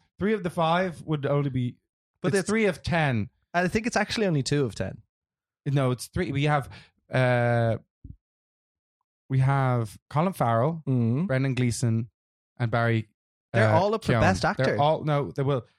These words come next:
Speaker 1: No, Colin Farrell's up for Best Actor,
Speaker 2: Mm-hmm.
Speaker 1: and then the other two lads are up for Best
Speaker 2: Yeah, but she
Speaker 1: Supporting
Speaker 2: said
Speaker 1: Actor.
Speaker 2: three of the five men up
Speaker 1: But
Speaker 2: for
Speaker 1: she,
Speaker 2: Best
Speaker 1: but,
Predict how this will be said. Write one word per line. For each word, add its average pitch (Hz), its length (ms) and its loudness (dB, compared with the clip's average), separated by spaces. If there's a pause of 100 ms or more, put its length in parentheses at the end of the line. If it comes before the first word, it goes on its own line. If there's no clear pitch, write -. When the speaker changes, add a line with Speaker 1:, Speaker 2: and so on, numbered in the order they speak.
(100)
Speaker 1:
No, 139 140 -2
Colin 165 300 -2
Farrell's 151 320 0
up 135 80 -4
for 143 80 -2
Best 120 260 -2
Actor, 131 480 -2
Speaker 2:
Mm-hmm. 131 240 0
Speaker 1:
and 127 100 0
then 120 120 0
the 120 100 2
other 127 160 0
two 123 160 -2
lads 113 240 0
are 113 80 0
up - 80 -8
for 113 100 -4
Best 107 480 -4 (360)
Speaker 2:
Yeah, 139 160 0
but 113 100 -4
she 110 40 -4
Speaker 1:
Supporting 127 240 2
Speaker 2:
said 98 100 0
Speaker 1:
Actor. 98 300 -6 (200)
Speaker 2:
three 196 360 -6
of 175 160 -8
the 160 60 -10
five 131 380 -2
men 123 400 0
up 120 120 -2
Speaker 1:
But 170 100 0
Speaker 2:
for 147 80 2
Speaker 1:
she, 123 160 0
Speaker 2:
Best 151 360 -2
Speaker 1:
but, 139 80 -2